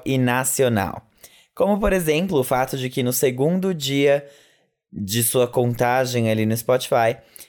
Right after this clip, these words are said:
Industry Baby, do Lil Nas X e do Jack Harlow, decolou pro topo do Spotify dos Estados Unidos com mais de dois ponto um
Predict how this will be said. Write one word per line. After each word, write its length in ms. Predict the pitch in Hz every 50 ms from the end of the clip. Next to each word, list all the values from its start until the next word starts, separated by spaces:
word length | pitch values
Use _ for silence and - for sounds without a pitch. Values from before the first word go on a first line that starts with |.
| _ _
Industry 520 | - 139 156 160 160 175 170 - 180 170
Baby, 420 | 151 147 139 135 135 139 151 170 170
do 180 | 156 147 139
Lil 200 | 123 120 120 117
Nas 240 | 117 123 127 123 -
X 320 | 127 113 117 120 - - -
e 160 | - 120 147
do 100 | 160 165
Jack 360 | 156 135 135 123 120 120 - - -
Harlow, 460 | 123 110 110 110 110 113 123 143 151 - - - _ _ _
decolou 520 | - 120 147 185 202 - 196 190 180 175 170
pro 160 | 175 180 180
topo 500 | - - 175 180 190 185 - 185 185 185
do 180 | 160 160 170
Spotify 640 | 180 175 - - 170 165 160 156 156 - 143 135 131 131
dos 100 | 131 131
Estados 380 | 131 - - 135 131 127 127 123
Unidos 320 | 117 113 113 113 113 -
com 120 | - -
mais 240 | 110 117 113 117 120
de 80 | 120 117
dois 360 | 101 98 107 117 127 127 -
ponto 340 | - 123 120 117 117 117 107
um 140 | 110 113